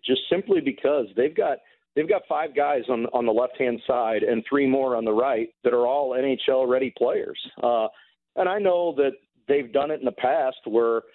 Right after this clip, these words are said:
you know, and they needed it last year with the injuries that they had, but, uh, it's just hard for me to see them going into the season with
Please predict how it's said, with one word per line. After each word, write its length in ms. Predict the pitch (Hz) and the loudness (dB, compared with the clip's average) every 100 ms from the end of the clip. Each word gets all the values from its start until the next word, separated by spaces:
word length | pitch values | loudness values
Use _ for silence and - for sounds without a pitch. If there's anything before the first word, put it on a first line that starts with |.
| _ _ _ | _ _ _
you 120 | 113 | -4
know, 280 | 127 113 107 | 0 2 2
and 380 | 110 123 135 135 | 2 2 2 0
they 120 | 135 | 0
needed 320 | 131 143 302 | 2 2 2
it 80 | 139 | 0
last 240 | 101 107 107 - | 0 0 -2 -2
year 160 | 120 | 2
with 140 | 113 117 | 2 0
the 160 | 113 | 0
injuries 360 | 185 226 131 104 | 0 0 -2 0
that 120 | 110 | -2
they 160 | - 101 | 0 0
had, 320 | 107 104 92 | 0 0 -2
but, 220 | 90 107 - 113 | 0 -2 -2 -2
uh, 140 | 107 98 - _ - | -2 -2 -12 _ -6
it's 160 | 117 | -2
just 160 | 190 160 | -2 -2
hard 300 | 160 160 165 | -2 -4 -4
for 80 | 160 | -4
me 140 | 143 | 0
to 80 | 120 120 - | 0 -2 -4
see 180 | 147 131 | -2 2
them 220 | 123 120 | 2 0
going 360 | 117 127 120 120 | 0 0 0 0
into 280 | 123 - | 0 -4
the 100 | 107 101 - | -6 -6 -4
season 460 | 123 123 98 107 104 _ _ _ - | -2 -2 0 0 -2 _ _ _ -6
with 300 | 107 131 120 | 0 2 2